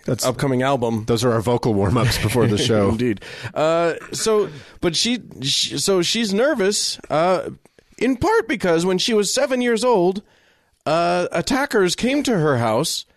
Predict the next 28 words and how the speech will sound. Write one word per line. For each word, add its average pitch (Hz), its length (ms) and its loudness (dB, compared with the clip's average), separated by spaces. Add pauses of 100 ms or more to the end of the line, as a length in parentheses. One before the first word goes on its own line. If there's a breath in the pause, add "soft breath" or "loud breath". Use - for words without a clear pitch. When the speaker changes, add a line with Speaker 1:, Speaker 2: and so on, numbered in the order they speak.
(680 soft breath)
Speaker 2:
and, 170 400 0
uh, 151 440 0
took 240 220 -2
her 196 160 0
sister, 202 640 -2 (360)
who - 140 -2
was 156 320 2
twenty-eight 185 480 2
at 170 80 -2
the 147 80 -6
time 131 340 0
and 127 160 -2
also 165 420 0
has, 110 500 -2 (100)
uh, 110 220 -4
had 117 320 -2 (160)
albinism, 113 720 -2
Speaker 1:
Yeah. 101 300 2 (360 soft breath)
Speaker 2:
and 185 240 0
cut 269 240 0
off 254 460 -2
both 262 260 2
of 277 80 0
her 233 260 0
arms 196 520 2
Speaker 1:
Oh, 117 140 0
Speaker 2:
with 175 160 0
machetes. 180 680 0